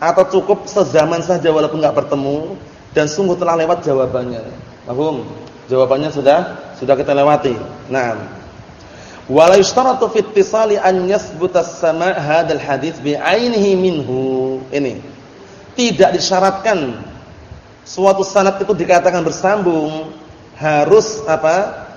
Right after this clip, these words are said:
Harus mendengar hadis ini secara zatnya dari perawi. Paham maksudnya? Maksudnya enggak disyaratkan an yasbuta as-sama' hadzal hadits.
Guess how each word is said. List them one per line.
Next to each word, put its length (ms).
Harus 400
mendengar 480
hadis 400
ini 560
secara 640
zatnya 480
dari 240
perawi. 480
Paham 320
maksudnya? 480
Maksudnya 320
enggak 160
disyaratkan 720
an 160
yasbuta 480
as-sama' 480
hadzal 400
hadits. 560